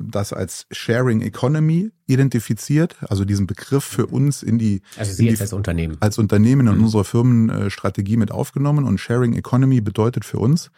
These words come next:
Speaker 1: dass wir entlang aller, ähm, Wertschöpfungsthemen oder Wertschöpfungsketten sehr stark auf Kooperationen setzen und darauf setzen, ähm, zu kooperieren, Synergien zu nutzen. Jeder bringt seine Stärken ein, um wirklich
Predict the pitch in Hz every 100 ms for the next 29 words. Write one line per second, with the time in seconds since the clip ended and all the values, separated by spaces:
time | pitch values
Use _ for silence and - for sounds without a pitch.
0 | _ - - - 95 - 107 101 - -
1 | 90 104 131 - - 113 151 151 143 -
2 | _ - _ _ - 104 104 - - -
3 | 104 113 143 - 107 - 98 90 - -
4 | 113 117 98 90 113 - 104 - 95 -
5 | 113 110 101 135 - - - 110 123 -
6 | 113 113 - 98 - 101 87 87 - 98
7 | 90 85 - - - _ - - - _
8 | 101 95 101 117 - 95 110 110 - 117
9 | - - - _ 101 95 - _ _ -
10 | 104 - 101 98 104 127 113 104 101 101
11 | 98 110 98 131 110 - 101 98 101 -
12 | 98 113 117 104 - - 113 101 110 127
13 | 107 113 110 123 127 101 110 147 - -
14 | - _ 101 98 123 117 104 -